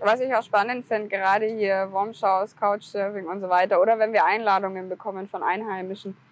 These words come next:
man taucht so wirklich in das Alltagsleben der Familien oder der einzelnen Personen ein. Und, ähm,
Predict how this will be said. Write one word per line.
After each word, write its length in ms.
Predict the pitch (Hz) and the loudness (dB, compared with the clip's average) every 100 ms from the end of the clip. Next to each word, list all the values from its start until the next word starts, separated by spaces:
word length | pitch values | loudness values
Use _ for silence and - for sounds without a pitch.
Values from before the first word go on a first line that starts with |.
| _ _ - | _ _ -6
man 140 | 190 | -2
taucht 280 | 226 226 - | 2 2 0
so 140 | 196 | -4
wirklich 340 | 202 233 214 156 | -2 -2 -4 -4
in 220 | 165 202 | -2 0
das 180 | 190 - | 0 2
Alltagsleben 760 | 180 254 254 262 - 208 208 | 0 2 -2 -6 -2 -2 -2
der 120 | 202 | -4
Familien 600 | 196 190 190 214 226 208 | -6 -6 -6 -4 -2 -2
oder 180 | 196 180 | -2 0
der 120 | 185 | 2
einzelnen 440 | 185 190 - 180 180 | 0 -2 -8 -10 -10
Personen 500 | 185 190 202 233 - | -10 -8 -8 -8 -6
ein. 280 | - 220 262 _ _ _ _ _ | -6 -6 -10 _ _ _ _ _
Und, 400 | - 202 202 208 - | 2 4 4 0 0
ähm, 640 | 196 196 196 202 202 202 | 2 2 0 -4 -6 -8